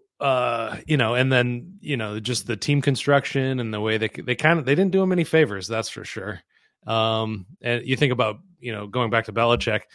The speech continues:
who, interestingly enough, Raheem Morris beat out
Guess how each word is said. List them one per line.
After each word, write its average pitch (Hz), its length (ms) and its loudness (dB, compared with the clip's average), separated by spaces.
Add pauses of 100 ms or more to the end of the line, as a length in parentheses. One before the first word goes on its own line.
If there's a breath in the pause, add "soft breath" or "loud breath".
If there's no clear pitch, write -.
(140 soft breath)
who, 190 280 4
interestingly 143 640 -4
enough, 107 600 -10
Raheem 127 260 -6
Morris 123 300 -2
beat 117 460 -6
out 113 280 -2